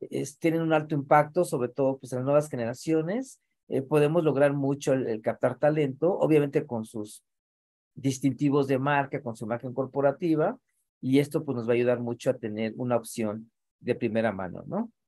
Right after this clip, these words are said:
La segunda son los networkings en línea. Hoy se trabaja a través de, bueno, la, ya saben que la pandemia, pues, nos obligó un poquito al encierro y, bueno, pues,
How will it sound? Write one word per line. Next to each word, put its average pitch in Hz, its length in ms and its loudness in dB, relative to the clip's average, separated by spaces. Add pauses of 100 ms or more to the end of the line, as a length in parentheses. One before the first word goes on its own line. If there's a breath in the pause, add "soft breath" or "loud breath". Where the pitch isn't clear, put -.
(440 soft breath)
La 160 120 6
segunda 214 460 8
son 214 160 0
los 214 120 2
networkings 180 600 -2
en 135 160 -2
línea. 160 480 0
Hoy 156 120 0
se 170 120 -2
trabaja 143 380 4
a 147 40 -4
través 123 340 2
de, 123 340 0 (200)
bueno, 147 180 4
la, 135 120 0
ya 160 160 6
saben 160 200 2
que 147 80 0
la 117 140 0
pandemia, 131 320 0
pues, 120 140 -12
nos 110 160 -6
obligó 110 300 -4
un 120 80 -8
poquito 131 300 0
al 123 100 4
encierro 139 540 2
y, 113 180 -2
bueno, 107 200 -4
pues, - 200 -20